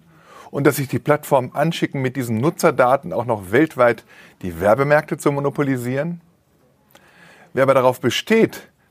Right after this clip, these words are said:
dass die Plattformen kreative Leistungen von Journalisten und Fotografen, von Künstlern und Musikern nicht ohne angemessene Gegenleistung ausschlachten dürfen, dem wird der Kampfbegriff der Zensur entgegengeschleudert.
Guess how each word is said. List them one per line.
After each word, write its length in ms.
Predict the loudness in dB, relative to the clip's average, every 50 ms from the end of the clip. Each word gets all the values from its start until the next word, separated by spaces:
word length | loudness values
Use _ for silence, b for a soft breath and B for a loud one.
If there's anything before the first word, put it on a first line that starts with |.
| _
dass 100 | -18 -10
die 120 | -8 -8 -2
Plattformen 580 | 0 0 -2 -2 -2 0 0 0 0 0 -4
kreative 420 | -4 0 0 0 0 0 -2 -2 2
Leistungen 640 | 2 4 4 2 0 -2 -6 -6 -6 -6 -8 -10 -14 _ _
von 240 | -10 -8 -6 -4 -2
Journalisten 500 | -2 0 0 0 -2 -2 -4 -6 -8 -8
und 100 | -8 -8
Fotografen, 680 | -8 -6 -6 -4 0 0 2 2 2 0 -2 -6 -12
von 260 | -10 -10 -10 -10 -6 -2
Künstlern 420 | 0 0 0 0 -2 -2 -2 -2
und 120 | -2 -2
Musikern 520 | 0 0 0 0 0 -2 -4 -4 -4 -4 -6 b b b b b b b b -12
nicht 220 | -12 -12 -12 -14 -8 0
ohne 380 | 2 4 4 4 2 0 -4 -6 _ _
angemessene 600 | -4 -4 -2 0 0 0 0 -2 -2 -4 -6 -6
Gegenleistung 680 | -4 -2 -2 -2 -2 -2 0 0 0 0 0 -4 -8 -6
ausschlachten 680 | -2 0 0 0 2 0 0 0 0 -4 -10 -8 -2
dürfen, 460 | 0 0 0 0 -2 -6 -8 -8 -10 -12 b b b b b b b b b b b b b b 0
dem 220 | 2 4 4 4
wird 160 | 4 4 4 2
der 100 | 2 0
Kampfbegriff 720 | 0 -2 -4 -4 -4 -4 -6 -6 -6 -4 -4 -4 -4 -2
der 180 | -2 -2 -2 -2
Zensur 440 | -2 -2 -2 -2 0 0 0 0 0
entgegengeschleudert. 1040 | -2 -8 -10 -10 -10 -10 -10 -14 -12 -6 -4 -4 -4 -4 -6 -12 -20 -20 -20 -20